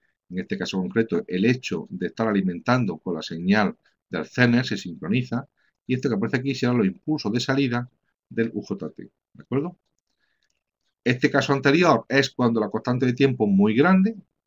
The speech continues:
el periodo iría desde este punto hasta este punto, el periodo de la señal, ¿eh? Todo eso,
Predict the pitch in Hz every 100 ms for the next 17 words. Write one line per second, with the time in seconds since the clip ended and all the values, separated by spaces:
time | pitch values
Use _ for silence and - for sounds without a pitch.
0 | - 92 - 98 104 107 143 123 92 90
1 | 92 107 - 101 98 156 127 - - _
2 | _ _ _ _ - - - 82 - -
3 | 160 135 185 190 - - 180 90 185 196
4 | 156 160 151 - _ _ _ - 107 151
5 | _ _ 104 98 135 - 147